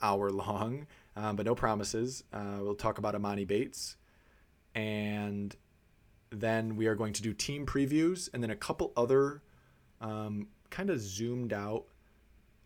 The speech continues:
looks as, uh, looks at this next season as it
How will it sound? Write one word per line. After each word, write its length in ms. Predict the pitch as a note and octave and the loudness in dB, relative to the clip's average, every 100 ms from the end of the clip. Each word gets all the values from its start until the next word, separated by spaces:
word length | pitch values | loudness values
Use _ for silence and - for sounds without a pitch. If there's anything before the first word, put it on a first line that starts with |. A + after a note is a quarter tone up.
| - _ - | -20 _ -14
looks 560 | G#2+ A#2+ B2+ - - - _ A2+ | 0 2 2 -2 -6 -10 _ -6
as, 500 | G#2 G2+ F#2+ - - | -4 -4 -6 -10 -8
uh, 240 | G#2 G2 G2 | -6 -6 -6
looks 420 | A#2 B2 - - - | 0 0 0 -6 -6
at 160 | A2 | -4
this 180 | A2 - | -4 -4
next 260 | A2 G#2 - | -4 -4 -4
season 480 | A#2 A2+ C3+ C#3+ - | -4 -2 -4 -6 -6
as 160 | G#2+ | -4
it 160 | G#2+ | -4